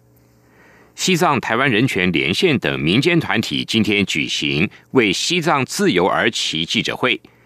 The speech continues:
宣传三月十号将举办的西藏抗暴六十周年的游行活动。西藏台湾人权连线理事长扎西慈仁表示，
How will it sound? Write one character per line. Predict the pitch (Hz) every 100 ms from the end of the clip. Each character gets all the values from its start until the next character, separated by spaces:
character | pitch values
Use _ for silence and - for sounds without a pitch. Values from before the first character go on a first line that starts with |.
| _ -
宣 | 151 156
传 | 110 90 85 107 - _
三 | - 151
月 | 151
十 | 135 -
号 | 220 180 110
将 | - 113
举 | - 76
办 | - 104 82
的 | 78
西 | - 135
藏 | 127 117 92
抗 | - 107
暴 | 98 101 95
六 | 147 107
十 | 92
周 | 170 185
年 | 127 87
的 | 87
游 | 78
行 | 87 80
活 | - 71
动。 | 143 139 - _ _ _ -
西 | - 185
藏 | 175 156
台 | 135 139
湾 | 151
人 | 143
权 | 139 131
连 | 110 120
线 | 156 123
理 | 82
事 | - 110
长 | 92 90
扎 | 135 131
西 | 139 135
慈 | - - 131
仁 | 104
表 | 101 73
示， | - - 104